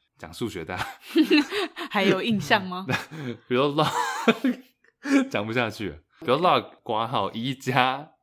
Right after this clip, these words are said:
Speaker 1: 一分之一，啊，是多少？
Speaker 2: 一加一
Speaker 1: 应该是
Speaker 2: 分之一，不是一，那不是一加一吗？
Speaker 1: 对，然后一加，没有，我意思是说，比如说一加一分之一，一加二分之一，
Speaker 2: 嗯。
Speaker 1: 一加三分之一，就是可以大概算出它的分布，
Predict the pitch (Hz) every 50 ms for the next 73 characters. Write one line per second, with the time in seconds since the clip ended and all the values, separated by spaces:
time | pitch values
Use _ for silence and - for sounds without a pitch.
0 | _ _ _ - 127 127 123 131 123 120 110 107 104 101 104 113 117 - _ _
1 | _ _ _ - - _ _ - - 87 87 110 101 101 95 92 92 90 - -
2 | _ _ - 254 247 269 277 269 262 269 269 277 262 262 269 262 254 254 247 247
3 | 254 247 247 262 254 _ - 226 233 - 233 233 226 - _ - 233 208 208 208
4 | - 202 202 196 208 214 196 190 190 202 185 - - 135 - 135 131 127 131 -
5 | - 127 135 107 98 98 - 147 120 117 117 120 120 117 117 117 - - _ _
6 | _ - - 107 113 - - 131 131 127 127 127 120 120 - 120 120 120 113 107
7 | 107 104 104 104 104 - - 123 110 120 117 - 143 139 123 127 117 113 107 107
8 | 104 101 101 101 107 _ _ - 196 196 185 175 175 - 117 113 117 113 - 110
9 | 110 110 104 107 98 98 90 90 95 101 _ _ _ _ _ - 143 139 131 120
10 | 104 117 113 113 110 - 117 104 98 95 95 92 95 90 85 85 80 - 104 92
11 | 90 92 - 98 - - _